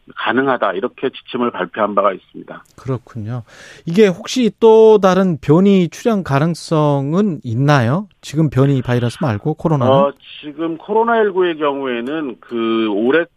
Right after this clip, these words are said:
Speaker 1: 초, 그러니까 작년 말에 시작된 오미크론 변이 범위 내에서 오미크론 변이 바이러스 계열 내에서 하위 변이라고 그러죠. 작은 변이들만 계속 발생을 하고 있습니다.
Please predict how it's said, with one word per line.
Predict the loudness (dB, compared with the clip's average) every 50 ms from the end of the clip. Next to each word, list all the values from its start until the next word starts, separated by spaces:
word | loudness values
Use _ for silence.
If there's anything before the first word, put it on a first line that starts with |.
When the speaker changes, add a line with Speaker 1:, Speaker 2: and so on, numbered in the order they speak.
| _ _ _
Speaker 1:
초, | -16 -12 -10
그러니까 | -10 -10 -8 -10 -10 -8
작년 | -6 -4 -2 -2 -2 -2 -2 -2
말에 | -2 -2 -2 -2 -2 -2 -2 -4
시작된 | -6 -8 -6 -6 -6 -6 _ _ -8 -6 -6 -6
오미크론 | -6 -8 -8 -8 -8 -10 -8 -6 -2 -2 0 0 0 -2 -4 -6
변이 | -8 -6 -4 -4 -4 -4 -4 -4 -2 -2 -2 -2 -2 -4 -8 -10 -14 _ _ _
범위 | -12 -6 -2 -2 0 0 0 -2
내에서 | -2 -2 -2 -2 -4 -6 -6 -4 -4 -2 0 -2 -2 -4 -8 _ _ _ _ _ _
오미크론 | -8 -6 -4 -4 -4 -4 -4 -4 -2 -2 -2 -4 -6 -6
변이 | -4 -2 -2 -2 -2 -2
바이러스 | -2 0 0 -2 -4 -6 -12 -16 -10
계열 | -6 -4 -2 -2 -2 -2 -2
내에서 | -4 -2 -2 -4 -6 -6 -4 -2 -2 -2 -2 -4 _ -20 -20 _ _
하위 | -16 -8 -8 -6 -6 -6 -4 -2
변이라고 | -2 -2 -2 -2 -2 -4 -4 -4 -6 -12
그러죠. | -12 -10 -10 -10 -10 -8
작은 | -6 -6 -4 -2 0 0 -2 0
변이들만 | 0 -2 -2 -2 -4 -6 -6 -4 -2 -2 -2 -2
계속 | -4 -12 -16 -18 -16 -12
발생을 | -8 -8 -8 -6 -6 -4 -2 -2 -2 -2
하고 | -2 -4 -2 -2 -4
있습니다. | -4 -6 -10 -18 -12 -6 -4 -4 -4